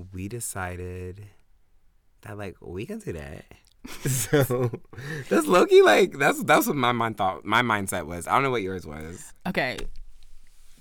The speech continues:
Speaker 2: It wasn't really the Wendy Williams movie for me because, like, I'd already wanted to start a podcast.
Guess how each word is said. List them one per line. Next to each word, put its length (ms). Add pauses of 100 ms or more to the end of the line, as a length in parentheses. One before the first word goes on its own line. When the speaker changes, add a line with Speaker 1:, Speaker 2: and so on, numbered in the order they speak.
Speaker 2:
It 100
wasn't 240
really 220
the 80
Wendy 220
Williams 420
movie 220
for 120
me 200
because, 280
like, 180
I'd 160
already 280
wanted 360
to 80
start 260
a 40
podcast. 840